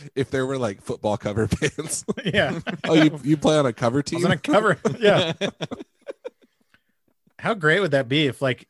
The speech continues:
Speaker 2: a bunch of guys getting together to, like, throw the pigskin around? Yeah, I'm in a cover. I'm on a cover team.
Speaker 1: Well, if they just do, like, reenactments, it's like Civil
Speaker 2: Yeah.
Speaker 1: War reenactments <laughs> of, like, football games.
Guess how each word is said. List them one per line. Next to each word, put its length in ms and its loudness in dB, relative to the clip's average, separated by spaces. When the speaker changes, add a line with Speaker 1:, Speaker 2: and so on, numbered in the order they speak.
Speaker 2:
a 40 -8
bunch 300 -2
of 60 -6
guys 280 0
getting 200 -4
together 520 -4
to, 100 -8
like, 160 -4
throw 160 -2
the 100 -4
pigskin 460 -8
around? 260 -8
Yeah, 160 0
I'm 100 -2
in 60 -2
a 60 -4
cover. 340 -6
I'm 140 -4
on 80 -4
a 40 -8
cover 280 -8
team. 100 0
Speaker 1:
Well, 160 2
if 140 -2
they 120 0
just 160 -4
do, 120 0
like, 140 2
reenactments, 720 -4
it's 160 -12
like 200 -6
Civil 260 2
Speaker 2:
Yeah. 20 2
Speaker 1:
War 200 -2
reenactments 680 -2
<laughs> 40 -14
of, 160 -8
like, 160 -6
football 320 0
games. 480 -4